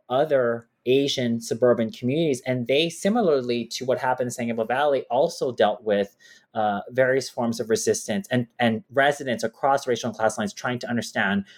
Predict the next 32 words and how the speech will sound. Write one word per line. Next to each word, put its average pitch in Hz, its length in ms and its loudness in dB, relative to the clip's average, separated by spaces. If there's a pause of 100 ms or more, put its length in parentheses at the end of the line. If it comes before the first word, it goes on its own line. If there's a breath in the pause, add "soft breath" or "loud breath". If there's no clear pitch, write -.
(240 loud breath)
what 160 160 4
does 185 120 0
it 131 120 -4
mean 131 580 -2 (800 soft breath)
to 170 120 0
be 143 140 0
a 123 60 4
suburb 117 580 0 (180)
in 123 120 0
the 123 80 2
late 120 260 2
twentieth 110 320 0
and 110 100 -6
early 113 160 2
twenty-first 107 460 -2
century? 107 520 0 (400 soft breath)
And 120 300 2 (1000)
what, 160 440 2 (180)
why 156 520 0
do 175 160 0
a 147 240 0
lot 131 240 2
of 135 120 -2
people, 104 680 0 (160)
whether 127 280 4
they 127 120 -2
were 120 100 2
born 123 320 0
in 135 60 -10
America 113 400 2
or 107 100 0
not, 117 460 0